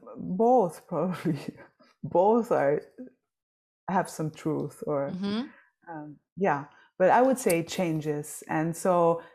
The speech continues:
Speaker 1: connecting to the heart note of the moment can be a very, uh, strong moment of connection to, ah, yes, exactly, um, how I mentioned before, it's kind of, it's,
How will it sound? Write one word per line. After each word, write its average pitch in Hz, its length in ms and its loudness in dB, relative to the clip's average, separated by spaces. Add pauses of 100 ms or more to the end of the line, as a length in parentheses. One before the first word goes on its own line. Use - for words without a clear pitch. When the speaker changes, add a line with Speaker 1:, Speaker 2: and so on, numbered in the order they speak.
(100)
Speaker 1:
connecting 208 680 2
to 185 200 0
the 180 120 0
heart 202 400 0 (120)
note 185 360 0
of 160 240 0
the 170 60 -2
moment 180 840 2
can 180 180 -4
be 180 100 -2
a 165 60 -2
very, 202 520 4 (200)
uh, 123 240 -8 (120)
strong 180 680 -2
moment 190 320 0
of 185 160 -8
connection 185 640 -6
to, - 260 -8
ah, 185 260 -6 (520)
yes, 175 600 -8
exactly, 185 600 0 (340)
um, 175 360 -4 (180)
how 165 220 -2
I 170 100 -2
mentioned 180 400 -2
before, 185 320 0
it's 170 160 -2
kind 170 220 -6
of, 165 120 -8
it's, - 320 -10